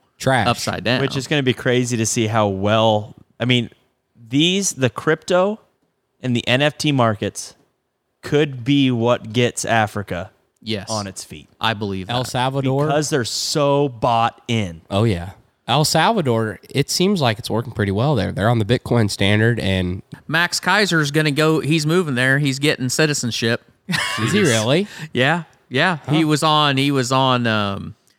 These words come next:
Speaker 2: he was on Pomp the other day, and he said he made some comment about, because there's a lot of, there's a lot of, uh, countries in the Caribbean that if you make a big enough cash donation to their treasury,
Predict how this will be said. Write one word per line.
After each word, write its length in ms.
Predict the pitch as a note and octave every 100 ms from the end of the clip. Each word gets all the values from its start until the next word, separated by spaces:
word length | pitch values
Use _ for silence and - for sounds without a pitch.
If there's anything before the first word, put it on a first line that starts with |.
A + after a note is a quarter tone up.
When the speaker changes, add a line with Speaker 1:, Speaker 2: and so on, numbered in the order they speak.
| _ _ _ _
Speaker 2:
he 160 | F3 E3
was 180 | C#3
on 280 | C#3 C#3 B2+
Pomp 340 | - F3 F#3+ -
the 140 | A#2+
other 180 | A2+ A2
day, 400 | G2+ G#2+ A2+ C#3+
and 160 | A2+ A#2
he 160 | C3
said 300 | A#2 C#3 C3
he 80 | B2
made 220 | C3+ C3+
some 240 | - D3 C#3
comment 500 | C#3+ D3+ B2+ G#2 G#2
about, 380 | G2 G2 F2+ - _ _ _ _
because 260 | F#3 G#3 F#3
there's 180 | G#3 E3+
a 40 |
lot 240 | D3+ E3 E3
of, 220 | A#2 G#2
there's 180 | C#3 C#3
a 40 |
lot 200 | C3+ C#3+
of, 140 | A#2 A#2 _
uh, 560 | A#2 G#2+ F2+ C#2 C2 B1+ - _ _ _ _ _ _ _
countries 400 | - E3 - C3+
in 80 | B2+
the 60 | G#2+
Caribbean 580 | - C#3 D3+ D#3 E3 B2+
that 160 | A2+ -
if 180 | A#2+
you 100 | C3+
make 200 | C3 B2+
a 40 | A2
big 180 | B2 A#2+
enough 220 | A2+ -
cash 320 | B2+ B2+ -
donation 600 | A2+ G#2+ G#2+ A#2 C3 C#3+ _ _ _ -
to 140 | B2
their 300 | A2 G#2+ F#2+
treasury, 600 | - D3 D#3 G#2 F#2+ G2+